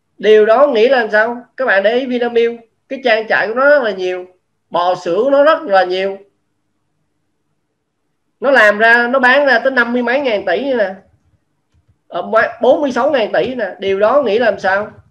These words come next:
Nó phải sản xuất ra rất là nhiều thì cái số lượng sản phẩm hoàn thành này ra nè, nó mới rất là nhiều.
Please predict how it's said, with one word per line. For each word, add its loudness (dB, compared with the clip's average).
Nó -2
phải -2
sản -2
xuất -8
ra 2
rất 2
là 2
nhiều -2
thì -8
cái -10
số 2
lượng 0
sản -6
phẩm -8
hoàn -2
thành -8
này -6
ra 0
nè, -6
nó -6
mới 0
rất -2
là -2
nhiều. -2